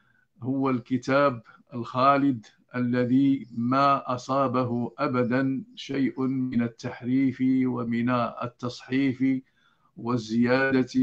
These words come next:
والنقصان وغير ذلك مما أصاب، مما أصاب الكتب الأخرى.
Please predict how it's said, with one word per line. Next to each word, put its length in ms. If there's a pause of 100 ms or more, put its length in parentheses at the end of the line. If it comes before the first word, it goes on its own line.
(100)
والنقصان 960
وغير 560
ذلك 440
مما 680
أصاب، 600
مما 500
أصاب 380
الكتب 640
الأخرى. 720